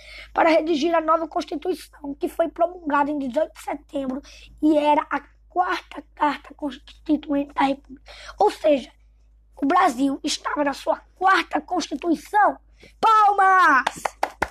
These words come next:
Foi muito bom. O presidente Dutra assumiu ele foi eleito.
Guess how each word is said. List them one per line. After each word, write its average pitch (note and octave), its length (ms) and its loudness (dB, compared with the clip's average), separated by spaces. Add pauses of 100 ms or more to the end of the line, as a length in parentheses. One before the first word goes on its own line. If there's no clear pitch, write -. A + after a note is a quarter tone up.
(3500)
Foi G4 280 2
muito F4 280 0
bom. C#4+ 300 0 (1900)
O C4 160 -4
presidente D4 580 0
Dutra D#4 580 -2 (280)
assumiu C4 680 -4 (640)
ele C#4+ 100 -14
foi C4+ 280 0
eleito. C4+ 460 -4